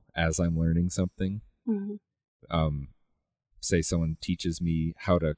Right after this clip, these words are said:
Speaker 1: cut food in a new way, I will be the worst at doing that way of cutting the food while I'm learning it.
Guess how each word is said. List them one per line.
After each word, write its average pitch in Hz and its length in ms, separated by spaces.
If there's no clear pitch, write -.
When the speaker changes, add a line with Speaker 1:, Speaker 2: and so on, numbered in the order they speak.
Speaker 1:
cut - 200
food 92 300
in 80 200
a 87 120
new 82 240
way, 76 400
I 87 100
will 85 140
be 80 160
the 76 180
worst 71 760
at 80 220
doing 92 340
that 82 280
way 90 340
of 76 160
cutting 82 320
the 78 80
food 78 480
while 82 320
I'm 78 160
learning 76 240
it. 67 140